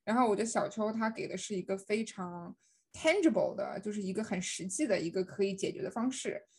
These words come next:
就是自己主动去带话题，而不是跟着别人走。因为我也不喜欢讨论，就是你刚刚说的运动、政治那些东西。嗯，对。然后，但是我很喜欢聊桌游，对吧？就是我之前在公司也开了个桌游 club，然后大家也就是过来的时候，大家就是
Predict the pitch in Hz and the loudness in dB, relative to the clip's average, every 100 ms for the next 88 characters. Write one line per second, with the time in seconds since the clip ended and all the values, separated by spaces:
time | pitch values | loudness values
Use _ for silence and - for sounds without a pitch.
0 | _ 277 277 - 330 339 202 170 330 311 | _ 0 0 6 6 6 2 2 2 4
1 | 226 180 196 165 - - 214 233 277 254 | 4 4 2 0 0 -2 0 0 0 0
2 | 185 180 220 - - - 233 240 247 226 | -2 -2 -2 0 -2 0 2 4 6 4
3 | 226 202 190 - - - - 185 185 185 | 2 0 -2 -6 -16 -10 -2 0 0 0
4 | 190 190 185 185 185 185 180 196 185 185 | -2 -2 -2 -2 -2 -2 -2 -2 0 0
5 | 185 196 175 180 180 190 190 - 214 - | 0 -2 -2 -4 -4 -4 -4 -6 -8 -10
6 | 226 254 - - _ 196 190 180 165 - | -12 -14 -20 -20 _ -2 0 -2 -4 0
7 | 180 170 190 226 233 330 320 247 254 247 | 0 2 2 4 6 10 10 12 10 8
8 | 196 175 190 226 202 156 147 143 - _ | 6 6 4 4 4 4 0 -4 -6 _
9 | _ - 190 - - - 233 - 214 208 | _ 2 4 4 0 -4 -10 -2 2 2
10 | 208 - 196 196 226 214 202 196 208 214 | 0 2 4 6 6 8 8 6 2 2
11 | - 190 - - 190 190 190 185 202 185 | 2 4 4 4 6 6 4 6 6 6
12 | 185 - 196 - - _ _ - 190 202 | 4 6 6 6 -6 _ _ 0 4 6
13 | 214 196 190 185 180 185 175 190 185 185 | 6 6 6 4 2 0 2 2 2 -2
14 | 180 - 196 180 190 185 180 180 180 - | -2 4 6 6 4 2 2 2 2 0
15 | - 185 180 - | -2 0 -2 -4